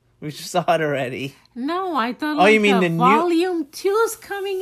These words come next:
Speaker 2: out.
Speaker 1: No, that's way, way, way, uh, you gotta wait another couple of weeks for that.
Speaker 2: Come on, man. I thought, like, that's next week. I was
Speaker 1: No,
Speaker 2: looking for
Speaker 1: no.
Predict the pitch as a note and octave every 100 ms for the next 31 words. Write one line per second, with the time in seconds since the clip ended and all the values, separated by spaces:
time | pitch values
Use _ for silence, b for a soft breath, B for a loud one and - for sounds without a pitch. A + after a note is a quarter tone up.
0 | G4+ D#4+ B3+ C#4+ F3 A3 B3 - C#3 D#3+
1 | G#3+ B3 A#3 G3 E3 C#3+ D3 C#3 C#3 C3
2 | B2 A#2+ A2+ G#2 - E2+ G#2+ F2+ C#2 C2
3 | _ _ _ _ _ _ _ - F3+ G#3+
4 | D#3 C3+ B2+ B2+ A#2 A#2 G#2+ G#2 A2+ G2+
5 | - - - _ - - _ _ _ _
6 | _ D#4 D4+ B3+ F#3+ F3 G3 G#3+ G#3+ G#3+
7 | C#4 C4+ G#3 A3+ - G3 F3+ - A3+ C4
8 | G3 D#3+ F3+ G3 G3+ G3 G3 F3+ E3+ C#3+
9 | C#3+ D#3 D#3+ D#3+ D#3 C#3+ B2+ A#2